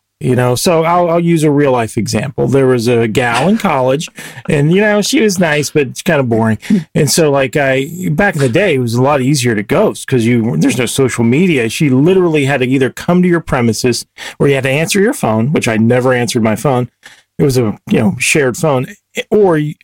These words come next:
unfortunately, uh, Penn State campus was big, but not quite big enough, you know? And so, uh, you know, one day I was in the student bookstore in the Hub where Katie's now visited, and I turned the corner, and just like that awkward bathroom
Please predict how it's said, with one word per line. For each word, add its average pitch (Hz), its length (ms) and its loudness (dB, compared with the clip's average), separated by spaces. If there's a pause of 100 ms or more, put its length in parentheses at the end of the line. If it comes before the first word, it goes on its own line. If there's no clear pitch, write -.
unfortunately, 131 880 0
uh, 113 420 0 (560)
Penn 180 160 0
State 143 220 -2
campus 135 380 -2
was 117 120 0
big, 123 440 -2
but 117 140 0
not 123 320 -2
quite 156 300 -4
big 127 180 -2
enough, - 480 -6
you 135 160 0
know? 127 200 2
And 120 80 -2
so, 143 160 2 (640)
uh, 180 200 0
you 208 100 -2
know, 170 100 2
one 180 220 2
day 170 160 0
I 160 40 2
was 151 140 0
in 156 60 0
the 147 40 0
student 175 320 0
bookstore 147 400 0
in 156 220 0
the 175 80 2
Hub 156 480 0
where 131 160 0
Katie's 127 400 0
now 117 180 0
visited, 113 460 0 (360)
and 143 440 0
I 127 100 0
turned 208 400 0
the 247 60 0
corner, 131 560 0
and 170 180 2
just 302 240 -2
like 220 200 0
that 180 240 0 (100)
awkward 165 480 -2
bathroom 127 640 -2